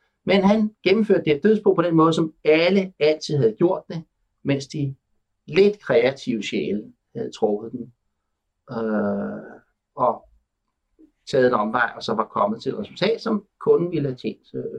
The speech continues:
halvtreds eller hundrede eller to hundrede tusind mere på. Og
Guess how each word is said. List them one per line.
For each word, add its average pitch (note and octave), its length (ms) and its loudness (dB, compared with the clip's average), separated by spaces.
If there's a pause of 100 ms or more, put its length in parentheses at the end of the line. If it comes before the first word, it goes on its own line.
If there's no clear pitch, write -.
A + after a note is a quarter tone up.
(440)
halvtreds F#2 320 -14
eller - 140 -16
hundrede G2 300 -8
eller - 80 -8
to - 140 -14
hundrede A2 180 -18
tusind - 240 -18
mere F2 100 -14 (480)
på. - 240 0 (1080)
Og F#3+ 80 6